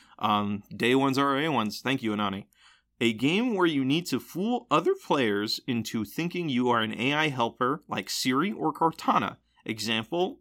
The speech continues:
Turing Test, the game. You are playing on, I don't know how, how to fool them. Like, it would have to be where there's multiple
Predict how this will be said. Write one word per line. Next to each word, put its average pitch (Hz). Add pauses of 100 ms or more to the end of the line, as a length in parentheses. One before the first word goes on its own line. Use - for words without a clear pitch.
(100)
Turing 170
Test, - (360)
the 110
game. 104 (400)
You 117
are 127
playing 185
on, 143 (400)
I 185
don't 254
know 277
how, 220 (220)
how 185
to 156
fool 220
them. 107
Like, 123
it 147
would 156
have 175
to 170
be 156
where 143
there's 131
multiple 127